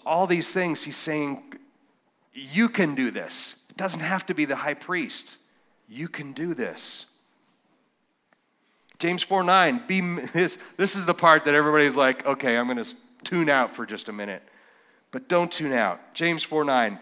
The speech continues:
"Be miserable and mourn and weep. Let your laughter be turned into mourning and your joy into gloom."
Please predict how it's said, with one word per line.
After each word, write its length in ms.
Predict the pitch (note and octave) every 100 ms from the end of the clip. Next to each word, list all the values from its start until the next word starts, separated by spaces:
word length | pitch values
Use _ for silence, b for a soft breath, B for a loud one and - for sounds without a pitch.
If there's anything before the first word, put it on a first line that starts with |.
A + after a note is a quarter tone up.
| B B B
"Be 200 | G#3+ G#3
miserable 960 | F3+ F3 F3 C#3 C#3 G#2+ G2+ D#2+ - b b b -
and 260 | D#3 D#3
mourn 640 | D3+ D#3+ D#3+ C#3 G#2 F2+ - b b
and 260 | C3 C3+ B2
weep. 340 | C#3+ C#3 - - - _ b b b b -
Let 200 | D#3+ D#3
your 140 | D#3+
laughter 500 | D3+ D3 C#3+ - C3
be 160 | A#2 A#2+
turned 320 | B2+ C3+ B2+
into 240 | B2 A#2+
mourning 540 | A#2+ A#2+ B2 A2 E2+ F2 _ _
and 100 | A2
your 120 | A#2
joy 580 | A#2 - C3 C#3 C3+ C3+
into 320 | B2 B2 A#2+ B2
gloom." 560 | - A2+ G#2+ F2+ D#2